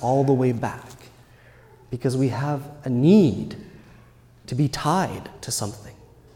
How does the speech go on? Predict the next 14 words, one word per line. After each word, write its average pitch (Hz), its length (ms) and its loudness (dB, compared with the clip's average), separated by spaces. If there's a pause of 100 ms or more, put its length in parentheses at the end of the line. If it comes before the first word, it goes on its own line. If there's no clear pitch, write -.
(400)
We 135 80 2
have 135 80 4
a 135 40 6
need 165 380 8
to 160 60 2
be 135 120 2
bound 117 640 2 (200)
to 113 80 -14
something. - 460 -8 (1040)
That's - 220 -6
why 151 100 6
we 151 120 8
have 131 340 0 (100)
religion. 117 580 2